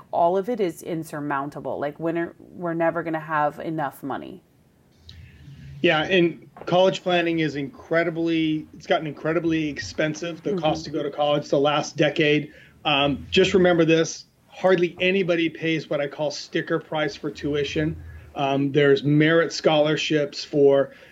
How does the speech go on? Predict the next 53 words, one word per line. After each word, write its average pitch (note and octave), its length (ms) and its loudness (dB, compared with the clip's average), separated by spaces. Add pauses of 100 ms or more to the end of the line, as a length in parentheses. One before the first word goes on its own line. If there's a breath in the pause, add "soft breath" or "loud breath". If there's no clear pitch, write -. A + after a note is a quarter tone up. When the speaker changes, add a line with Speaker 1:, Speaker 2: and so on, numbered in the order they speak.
(160 loud breath)
Speaker 2:
pretty G3 300 4
much E3 420 0
anybody D#3 460 2
coming D3 380 -2
in, C#3+ 160 -2
in, C#3+ 100 -4
in C#3+ 220 -4
various C#3 280 4
places. B2+ 360 -2
And D#3 100 4
I F3+ 80 4
talk F#3 220 2
about E3+ 200 2
this - 280 -2
in D3+ 160 -4
my C3+ 120 -2
book C3+ 300 -2
a B2 80 -6
lot C#3 380 0
about C3 300 -4
college C#3 380 2
planning C3+ 280 -4
for C3+ 100 -8
kids, C3+ 260 -4
'cause - 140 -6
I'm, F3+ 240 0 (400 loud breath)
I'm E3 140 2
on E3+ 100 6
the D#3+ 60 6
board D#3 240 4
of D3+ 80 4
trustees D3+ 480 2
of C#3 60 0
my C#3+ 160 2
old C#3+ 140 2
university. C#3 640 -2
So D3 160 -2
I'm, D#3+ 320 -2
I'm E3 160 2
very F#3 240 6
intimately D#3 540 -4
involved C#3+ 460 0
in, C3+ 120 -4
like, C3 220 -6
what D3 280 -2
costs D#3 440 -6
are D3 140 0
and D3 100 -2
what D3 100 -4
the C3+ 100 -2
real C#3+ 300 2
costs B2+ 380 -4
are. A#2+ 240 -2